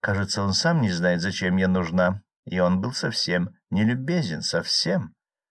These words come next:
«Я думаю, ваши показания будут связаны с самбографом», — произнёс я.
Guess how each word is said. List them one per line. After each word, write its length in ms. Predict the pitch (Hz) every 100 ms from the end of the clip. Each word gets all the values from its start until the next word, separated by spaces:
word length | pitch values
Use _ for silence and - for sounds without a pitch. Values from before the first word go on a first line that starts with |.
| _ _ _ _ -
«Я 140 | 92
думаю, 360 | 95 110 110 104
ваши 260 | 107 110
показания 580 | 104 - 98 98 113 110
будут 300 | 95 95 92
связаны 680 | - 98 101 98 98 101 95
с 120 | -
самбографом», — 1040 | - 98 98 95 113 87 82 92 87 82 -
произнёс 540 | - 90 82 85 80 -
я. 240 | 82 78